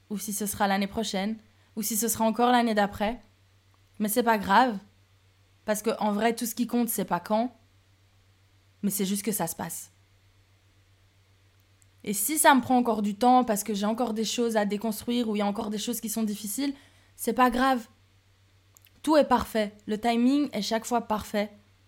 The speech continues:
Et si ça se passe pas maintenant, ça se passera plus tard. Et c'est ok. Et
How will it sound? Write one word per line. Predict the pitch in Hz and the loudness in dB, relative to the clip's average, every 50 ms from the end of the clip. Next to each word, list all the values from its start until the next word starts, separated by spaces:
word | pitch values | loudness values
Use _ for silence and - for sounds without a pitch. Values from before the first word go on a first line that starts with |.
| _ _ _ _ _ _ _ _ _ _ _ _ _ _ _ - - | _ _ _ _ _ _ _ _ _ _ _ _ _ _ _ -12 -10
Et | 196 | -8
si | 202 - 240 | -6 -4 -2
ça | 226 254 233 | 0 0 0
se | 226 - | 0 0
passe | - 208 208 - | -2 -2 0 2
pas | 240 233 | 2 2
maintenant, | 226 220 214 208 - 208 202 214 220 214 - - - - _ _ _ _ _ | 2 2 0 0 -2 -2 -2 -2 -4 -6 -12 -20 -20 -20 _ _ _ _ _
ça | - - 220 | -8 -8 -6
se | 208 - | -6 -4
passera | 240 226 226 - - 233 | -6 -6 -4 -4 -4 -6
plus | 233 - 240 233 | -4 -4 -6 -6
tard. | - 240 233 226 226 - - _ _ _ _ _ _ _ _ _ _ _ _ _ _ _ - | -4 -6 -6 -6 -10 -14 -20 _ _ _ _ _ _ _ _ _ _ _ _ _ _ _ -10
Et | 220 | -8
c'est | 208 - - 233 233 | -6 -2 2 2 2
ok. | 226 226 - 240 233 247 262 - - _ _ _ _ _ _ _ _ _ _ _ _ _ _ _ _ _ _ - - | 2 2 0 -2 -2 -2 -2 -6 -10 _ _ _ _ _ _ _ _ _ _ _ _ _ _ _ _ _ _ -14 -10
Et | 190 190 190 190 185 190 190 185 185 185 180 180 | -8 -6 -4 -4 -4 -4 -4 -4 -4 -4 -6 -8